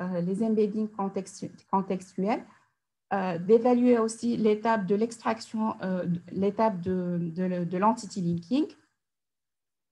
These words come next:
et finalement de traiter le cas où on n'arrive pas à trouver,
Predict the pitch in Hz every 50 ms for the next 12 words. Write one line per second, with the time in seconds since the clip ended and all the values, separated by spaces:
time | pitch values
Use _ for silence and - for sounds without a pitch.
0 | _ _ _ - 214 214 240 240 - 240 214 208 180 175 170 190 226 277 - -
1 | - - - _ _ _ - 180 247 294 302 - - 220 214 - 220 214 208 190
2 | 185 - 226 226 247 262 - - 240 240 240 226 208 202 196 196 202 180 175 -
3 | - - 240 247 - - - 208 202 208 - - 196 190 175 202 208 233 254 -